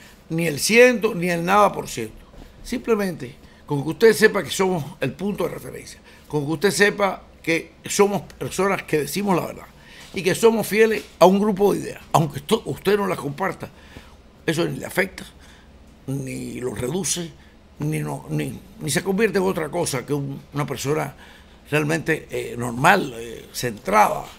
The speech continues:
equilibrada, moderna. De eso se trata. Bueno, como ustedes saben,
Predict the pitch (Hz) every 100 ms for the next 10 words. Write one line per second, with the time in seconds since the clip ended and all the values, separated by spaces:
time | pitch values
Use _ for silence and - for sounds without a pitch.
0 | - 107 139 135 160 196 - - 127 131
1 | 139 - - - - - - - 147 143
2 | 139 - - - - - 214 202 156 143
3 | 170 208 156 190 190